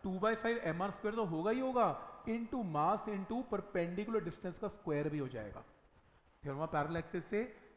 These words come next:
इसको इसके ऊपर shift कर दिया, दोनों axes में दूरी टू आर है, तो टू बाई फ़ाइव एम आर square plus m into two आर square। Theorem of parallel axis। अब दोनों axes same हो गए, इन्हें ऐड करके answer निकाल लेना, answer आ जाएगा। तो पहला example clear है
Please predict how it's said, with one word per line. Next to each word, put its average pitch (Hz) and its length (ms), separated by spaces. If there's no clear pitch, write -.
इसको 196 340
इसके - 240
ऊपर 233 200
shift - 260
कर 151 120
दिया, 165 240
दोनों 208 260
axes 190 300
में 202 120
दूरी 185 220
टू 165 220
आर 151 180
है, 202 100
तो 202 80
टू 175 200
बाई 190 180
फ़ाइव 196 340
एम 143 160
आर 143 120
square 185 280
plus 190 240
m 165 140
into 170 240
two 165 140
आर 139 120
square। 123 380
Theorem 156 260
of 165 80
parallel 175 380
axis। - 280
अब 151 220
दोनों 170 220
axes 175 240
same 170 200
हो 180 120
गए, 226 180
इन्हें 156 180
ऐड 165 220
करके 185 200
answer 165 280
निकाल 165 280
लेना, 165 160
answer 143 240
आ 135 60
जाएगा। 113 300
तो 151 60
पहला 165 200
example 185 380
clear 190 300
है 214 120